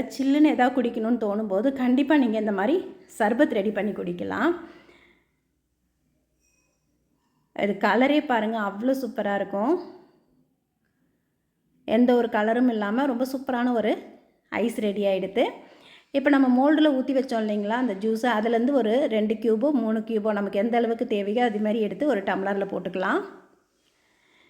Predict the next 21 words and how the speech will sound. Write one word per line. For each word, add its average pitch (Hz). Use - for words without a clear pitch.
இது 254
வந்து 277
நமக்கு 262
ரொம்ப 240
இன்ஸ்டன்ட்டா 262
ஒரு, 208
அ, 214
ட்ரிங்க் 254
ரெடி 233
பண்றதுக்கு 233
ஈஸியா 226
இருக்குங்க. 220
இந்த 269
மாதிரி 233
நம்ம 202
ஊத்தி 240
ஃப்ரீசர்ல 233
ஃப்ரீஸ் 226
பண்ணி 214
எடுத்து 202
வச்சுக்கிட்டோம்னா, 196